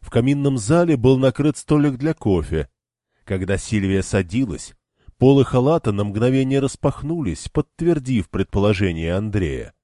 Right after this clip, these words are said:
Оба сделали вид, что ничего не заметили, хотя сердце Новикова зачастило, и он подумал, что устоять против её провокаций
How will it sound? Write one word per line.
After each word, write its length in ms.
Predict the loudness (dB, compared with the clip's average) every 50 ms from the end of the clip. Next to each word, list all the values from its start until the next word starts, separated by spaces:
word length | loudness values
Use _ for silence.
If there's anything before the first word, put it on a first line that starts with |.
| _ _ _ _ _ _ _ _ _ _ _ _
Оба 300 | -4 -2 -2 0 0 -2
сделали 540 | -4 -4 -2 -2 -2 0 -2 -2 -4 -4 -4
вид, 280 | -2 -2 -2 -2 -4 -4
что 300 | -8 -4 -2 0 0 0
ничего 400 | 0 -2 -4 -4 -2 0 0 0
не 140 | -2 -2
заметили, 680 | -2 -2 -2 0 -2 -4 -4 -6 -8 -10 -12 -12 -14 -16 _ _ _ _ _ _ _ _ _ _
хотя 440 | -8 -6 -4 -4 -2 0 0 0 0
сердце 440 | 0 0 0 -2 -2 -2 -4 -4 -2
Новикова 520 | 0 0 0 0 0 0 -2 -2 -2 -2
зачастило, 920 | 0 0 -2 -4 -4 -4 -8 -8 -8 -10 -12 -8 -6 -4 -4 -4 -6 -10 -16 _ _ _ _ _ _ _ _ -6
и 60 | -2 0
он 180 | 0 0 0
подумал, 560 | 0 0 0 2 2 2 2 2 2 0 -2
что 240 | -4 -4 -2 -2 -2 -2
устоять 680 | -2 -4 -6 -4 -2 0 0 2 2 0 0 -2 -2 -6
против 380 | -4 -2 -2 -2 -2 -4 -4 -2
её 180 | 0 0 0
провокаций 920 | 2 2 2 2 2 0 0 0 0 -2 -2 -2 -4 -4 -2 -2 -4 -6